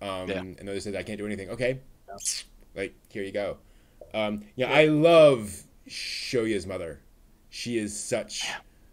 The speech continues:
Speaker 1: a wonderful mother character. Um, especially
Speaker 2: Yeah.
Speaker 1: in that scene where she kind of breaks down over the, the, the bacon and eggs. Um,
Speaker 2: Yeah.
Speaker 1: because she's, she, and I, I love how she is, like, basically,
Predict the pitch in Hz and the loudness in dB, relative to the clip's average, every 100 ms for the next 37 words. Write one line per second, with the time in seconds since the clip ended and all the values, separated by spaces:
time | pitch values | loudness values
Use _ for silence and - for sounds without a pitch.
0 | - 104 104 98 104 107 107 104 107 101 | -10 -4 -4 -2 -2 -2 -2 -4 -6 -4
1 | 95 90 - _ - 98 110 120 151 165 | -4 -8 -14 _ -10 -6 -4 -2 -2 -2
2 | 160 180 165 - - - - - 107 104 | 0 -2 -2 -8 -20 -20 -18 -8 -4 -2
3 | 104 104 101 - - - 123 156 143 160 | -2 -2 -6 -12 -12 -6 -2 0 0 2
4 | 147 147 147 143 127 123 - 135 131 123 | 0 0 0 0 0 -2 -2 0 2 0
5 | 107 113 117 101 110 107 113 110 101 92 | -2 -4 -6 -4 -4 -4 -4 -2 -4 -6
6 | 95 101 98 95 92 95 85 92 92 90 | -8 -6 -4 -4 -4 -4 -6 -8 -8 -8
7 | 92 104 98 92 101 95 85 - - - | -6 -6 -6 -6 -4 -4 -6 -14 -18 -20
8 | _ - - - - 95 92 92 90 90 | _ -20 -20 -20 -8 -6 -6 -8 -8 -10
9 | 87 - - 98 110 120 107 98 - 120 | -12 -16 -14 -10 -6 -4 -4 -4 -4 -4
10 | 117 - - - 127 127 131 131 - 117 | -4 -8 -14 -4 -2 0 2 0 0 0
11 | 117 147 151 120 110 110 - 107 95 101 | 4 4 4 2 -2 -2 -4 -6 -4 -4
12 | 98 95 - 98 98 104 98 107 104 98 | -6 -12 -10 -10 -8 -10 -10 -10 -8 -8
13 | 95 | -8